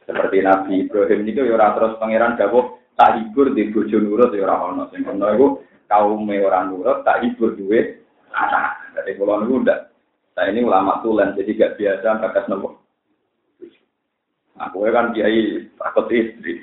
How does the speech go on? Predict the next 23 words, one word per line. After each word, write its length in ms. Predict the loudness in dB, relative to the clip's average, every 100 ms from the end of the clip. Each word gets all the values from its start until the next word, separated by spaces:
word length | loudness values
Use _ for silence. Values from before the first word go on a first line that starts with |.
| -8
jadi 360 | -4 0 0 0 0 2 0 0 -2 -6 -10 -18
<laughs> 1000 | _ _ _ _ _ _ _ _ _ -4
wah, 280 | 2 2
berarti 320 | 2 -2 -4 0
rembukan 640 | 2 2 0 2 2 2
berjuang 400 | -4 2 4 4
dari 200 | 0 0
ngentos 360 | 0 0 0 -2
riyen, 440 | -4 -4 -6 -8
kanca 240 | -2 0 2
wingking, 520 | 0 -4 -6 -6 -6
kanca 200 | -6 -6
wingking 280 | -2 0 0
dia 280 | 0 2 2
atem 200 | 0 -4
berjuang 440 | -6 0 2 2
kok 120 | 0 -2
bakat 240 | 0 0
sampe 200 | 0 -2
nopo? 320 | 0 2 0 -8 _ _ -20 -20 -20 _ _ _ _ _ _ -10
Kanca 160 | -6
wingking, 680 | -4 -6 -10 -14 -20 -20 -16
ora 160 | -12